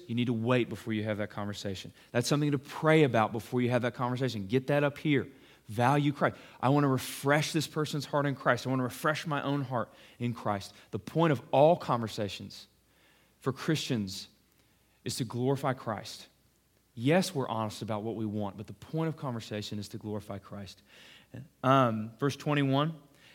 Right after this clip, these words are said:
"Having confidence in your obedience, I write to you, since I know that you will do even more than what I say." So Paul, look, so this is a huge deal. This is a big conversation. These guys do not like each other.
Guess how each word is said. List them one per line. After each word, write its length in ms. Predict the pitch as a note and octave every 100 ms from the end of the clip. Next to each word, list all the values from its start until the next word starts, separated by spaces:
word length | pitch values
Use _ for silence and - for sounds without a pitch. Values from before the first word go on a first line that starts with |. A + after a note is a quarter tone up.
| -
"Having 320 | D3+ D3 C#3+
confidence 640 | - F3 G3 G#3+ A3+ A3+
in 80 | G#3
your 160 | E3 C#3+
obedience, 640 | A#2+ C#3 E3+ G3 G#3+ G#3 -
I 140 | B2+
write 420 | A#2 A#2+ C3+ F#3+
to 120 | - G#3
you, 280 | G#3 A#3+ B3+ - -
since 260 | - F3
I 120 | D#3+ C#3+
know 420 | C#3 C#3+ F#3 A3
that 140 | F#3
you 160 | D3 D#3+
will 100 | D3+
do 200 | C3 C3+ -
even 520 | F#3+ A3+ A#3+ A#3+ G#3+
more 640 | F#3 F3 F3 E3 C3+ A2+ - - -
than 180 | C#3+
what 160 | C#3 C#3
I 140 | C3+
say." 180 | B2+ C3+
So 180 | A2 D#3+
Paul, 520 | C3+ - B3 D#4+ C#4+
look, 220 | B3 - -
so 100 | A#3+
this 200 | D4+ G#4
is 120 | E4+
a 60 |
huge 560 | C#4 - B3 C4 B3+ D#3+
deal. 340 | E3 A3 B2 - - -
This 120 | A#3+
is 140 | D#4 D#4+
a 80 | A#3
big 420 | A#2 F3 G#3+ F3+
conversation. 680 | G#3 G3 F#3 F3+ E3+ D3
These 180 | C3 B3
guys 260 | E4+ D#4 D3
do 240 | B2 G#3+
not 240 | A3+ A3 D#3+
like 260 | D3+ D3
each 200 | C#3+ -
other. 280 | G#2+ F#2+ -